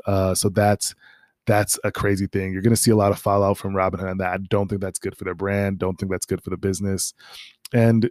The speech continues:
it's, yeah, it's just, it's sad overall. I, I believe in free market trading. I believe that people should be able to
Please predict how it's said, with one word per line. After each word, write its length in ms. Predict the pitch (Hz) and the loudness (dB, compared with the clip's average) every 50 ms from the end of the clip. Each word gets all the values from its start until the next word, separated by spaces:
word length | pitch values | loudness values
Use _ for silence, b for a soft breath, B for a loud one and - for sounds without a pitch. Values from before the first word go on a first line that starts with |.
| _ _ _ | _ _ _
it's, 340 | - 127 123 135 131 120 - | 0 2 4 4 4 6 6
yeah, 180 | 147 170 151 | 6 6 6
it's 100 | 113 - | 4 4
just, 180 | - 120 - - | 0 -2 -2 -4
it's 160 | - 117 - | -6 -6 -2
sad 200 | - 117 110 117 | 0 2 4 4
overall. 240 | 113 107 117 127 113 | 4 4 4 4 4
I, 220 | 92 92 101 110 - | 4 2 0 0 0
I 140 | 101 98 117 | 0 2 2
believe 220 | 131 156 143 127 | 4 4 4 4
in 80 | 113 107 | 2 0
free 180 | - - 110 104 | -2 -2 -2 -2
market 320 | 98 101 95 87 - 85 | 0 -2 -4 -6 -8 -14
trading. 260 | - - 101 92 90 | -10 -10 -10 -10 -8
I 120 | 92 92 95 | -8 -10 -8
believe 340 | 87 107 104 107 104 104 | -6 -4 -4 -2 -4 -4
that 180 | 92 98 90 - | -4 -8 -10 -10
people 260 | - - 101 - 101 | -8 -8 -6 -6 -6
should 180 | 95 - 101 87 | -6 -6 -6 -4
be 80 | 101 | -4
able 180 | 98 92 92 98 | -2 -2 -4 -4
to 320 | - - - 92 92 90 | -6 -6 -10 -8 -8 -8